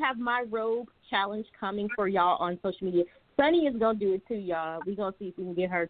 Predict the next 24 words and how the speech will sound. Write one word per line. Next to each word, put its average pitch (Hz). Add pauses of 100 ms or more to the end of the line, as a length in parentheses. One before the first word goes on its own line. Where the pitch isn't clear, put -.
to, 180
uh, 170 (100)
post 190
hers 170
as 170 (100)
well. 165 (380)
But 202 (140)
that 240
is 247
going 220
to 220
be 214
coming. 214
I 185
told 220
y'all 214
we 214
were 208
gonna 214
do 208
it 202
before 226
Christmas. 262 (360)
So 190